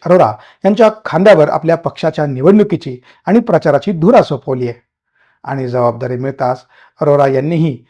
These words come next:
अजित पवार आणि त्यांच्या आमदारांना विधानसभा निवडणुकीसाठीचा रोड मॅप दिलाय. मात्र हे न-, नरेश अरोरा नेमके आहेत तरी कोण, ते अजित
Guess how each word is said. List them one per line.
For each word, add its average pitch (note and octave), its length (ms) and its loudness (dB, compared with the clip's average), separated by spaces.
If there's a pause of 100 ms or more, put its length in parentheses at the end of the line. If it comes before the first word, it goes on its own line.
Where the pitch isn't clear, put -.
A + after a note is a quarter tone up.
(180)
अजित D#3 200 -2 (120)
पवार F#3+ 220 6
आणि - 140 0
त्यांच्या D3+ 300 -4
आमदारांना C3+ 580 0 (400)
विधानसभा F3+ 760 2 (340)
निवडणुकीसाठीचा D3 680 -2
रोड G3+ 280 4
मॅप D3 180 2
दिलाय. A#2+ 300 -2 (200)
मात्र B3 260 0
हे C4+ 120 2
न-, F3 180 0 (220)
नरेश D#3+ 300 -4
अरोरा C#3+ 340 0
नेमके C3 420 -12
आहेत C#3 220 -8 (100)
तरी F#3+ 120 0
कोण, C#3 280 -8 (560)
ते D#4 40 2
अजित B3 240 4